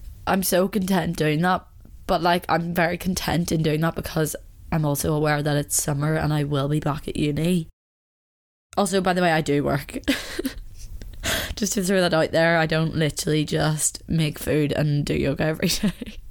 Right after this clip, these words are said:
I am self-employed, so, like, I am working on the side of doing all those things, but I'd say it's very much, like, the amount of hours that I'm doing is, like, what someone with a part-time job would be doing. So it's very nice. Like, there's no pressure to be working full-time.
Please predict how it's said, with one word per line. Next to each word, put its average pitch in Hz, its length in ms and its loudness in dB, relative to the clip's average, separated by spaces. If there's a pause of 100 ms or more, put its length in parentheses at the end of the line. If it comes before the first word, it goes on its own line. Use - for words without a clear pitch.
(1160)
I 202 100 4
am 175 260 4
self-employed, 160 760 2
so, - 120 0
like, 139 400 0 (520)
I 175 100 4
am 160 180 4
working 151 320 0
on 151 140 0
the 147 60 0
side 143 360 2
of 139 100 -2
doing 143 300 2
all 143 100 2
those 147 240 0
things, 147 200 0
but - 140 -2
I'd 160 160 0
say 180 120 4
it's 180 120 -2
very 165 220 2
much, 151 260 -2
like, 143 260 -2 (400)
the 180 280 2
amount 165 380 0
of 160 160 -2
hours 160 340 2
that 165 120 2
I'm 147 180 2
doing 151 260 2
is, 143 160 -2
like, 147 240 -4
what - 440 -2
someone 147 400 0
with 147 100 0
a 151 60 0
part-time 147 520 -2
job 160 200 -2
would 165 120 -4
be 165 120 0
doing. 160 240 0 (320)
So - 140 0
it's 185 160 0
very 208 360 2
nice. 180 460 2
Like, 165 160 -2
there's 180 240 0
no 185 180 2
pressure 185 640 0
to 175 60 -2
be 180 160 2
working 170 420 -2
full-time. 170 920 2